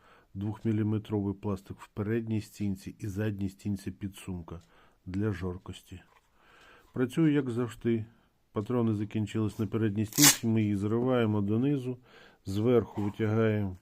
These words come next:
другу планку з набоями і чіпляємо її попереду.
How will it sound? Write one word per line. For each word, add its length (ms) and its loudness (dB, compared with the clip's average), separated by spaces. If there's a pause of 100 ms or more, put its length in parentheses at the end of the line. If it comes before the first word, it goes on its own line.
(500)
другу 400 4
планку 480 4
з 40 2
набоями 720 2
і 160 2
чіпляємо 600 -2
її 100 -2
попереду. 600 -6